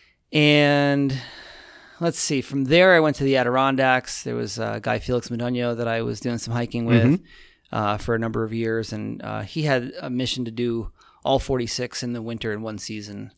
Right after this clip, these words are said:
Speaker 2: In the
Speaker 1: in
Speaker 2: Adirondacks,
Speaker 1: the
Speaker 2: yep.
Speaker 1: Adirondacks. And, uh, so I joined him for most of those. I think I ended up doing, like, forty-one of the forty-six in a, in a single winter.
Speaker 2: Sure, you went back and finished them all at some point.
Speaker 1: I did.
Speaker 2: Yeah,
Speaker 1: Yeah,
Speaker 2: of
Speaker 1: I,
Speaker 2: course.
Speaker 1: I'd hurt, I'd hurt my knee, um,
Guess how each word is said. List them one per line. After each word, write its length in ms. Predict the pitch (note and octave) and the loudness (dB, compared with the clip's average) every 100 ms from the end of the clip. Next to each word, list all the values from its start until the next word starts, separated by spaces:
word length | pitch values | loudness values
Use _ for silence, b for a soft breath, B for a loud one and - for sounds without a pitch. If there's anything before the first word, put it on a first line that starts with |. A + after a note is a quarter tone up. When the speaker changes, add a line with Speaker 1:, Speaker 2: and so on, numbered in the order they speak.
| - | 0
Speaker 2:
In 120 | G#2+ | 2
the 100 | G#2 | 4
Speaker 1:
in 40 | F#2+ | 4
Speaker 2:
Adirondacks, 420 | F#2 F2+ F#2 F2+ | 4 2 0 0
Speaker 1:
the 60 | |
Speaker 2:
yep. 80 | A#2 | 0
Speaker 1:
Adirondacks. 600 | F#2 G2+ G#2+ G2+ A2 - | 0 0 -4 -8 -8 -10
And, 200 | A2 G#2 | -10 -10
uh, 200 | G#2 G#2 | -8 -8
so 120 | G2+ B2+ | -4 -2
I 60 | |
joined 240 | B2+ C#3+ C#3 | 2 2 2
him 140 | C3+ | 0
for 180 | - A#2+ | -2 -4
most 320 | A#2 A#2 - | -2 -2 -4
of 60 | G#2+ | -6
those. 280 | G#2+ G#2 | -6 -6
I 40 | G#2 | -8
think 160 | A#2 | -10
I 20 | A2 | -10
ended 160 | G#2+ | -10
up 40 | G#2 | -10
doing, 180 | A2 | -10
like, 140 | G#2+ G2+ | -10 -10
forty-one 720 | - A2+ G#2 G#2 G#2 G2+ G#2 | -4 -4 -4 -6 -6 -6 -8
of 140 | G2+ | -8
the 80 | G#2 | -10
forty-six 560 | - A2+ G#2 - A2 A#2 | -10 -10 -10 -12 -12 -12
in 80 | |
a, 160 | G#2+ A2+ | -12 -12
in 80 | F#3+ | -12
a 60 | A2+ | -10
single 260 | A#2+ G#2+ G#2+ | -8 -6 -8
winter. 360 | G#2 A2 G#2 - | -8 -8 -8 -4
Speaker 2:
Sure, 180 | - | 0
you 80 | G2 | 4
went 160 | G2 F2 | 4 4
back 180 | F2+ F2 | 0 0
and 120 | E2+ | -2
finished 320 | G2 F2+ - | 0 -2 -2
them 280 | F2 F2 D#2 - | -2 -2 -6 -6
all 200 | G2 F2 | -4 -2
at 80 | E2+ - _ - | -4 -8 _ -6
some 160 | F2 | -4
point. 160 | D#2+ D#3+ | 0 2
Speaker 1:
I 20 | |
did. 560 | D#3 E3+ C#3+ B2 A2 - | 6 8 8 4 -2 -2
Speaker 2:
Yeah, 120 | F#2 | -2
Speaker 1:
Yeah, 260 | C#3 B2+ B2+ | 0 0 2
Speaker 2:
of 60 | |
Speaker 1:
I, 20 | D3+ | 4
Speaker 2:
course. 100 | D#3+ | 4
Speaker 1:
I'd 60 | D3+ | 4
hurt, 240 | E3+ F3 | 4 2
I'd 140 | - C#3+ | 0 0
hurt 140 | E3+ | 0
my 100 | D3 | 0
knee, 460 | C3 C3 C3 A#2 A2+ - C3 | 0 2 0 -2 -8 -10 -10
um, 460 | A#2 A2+ A2 A2 | -8 -8 -10 -14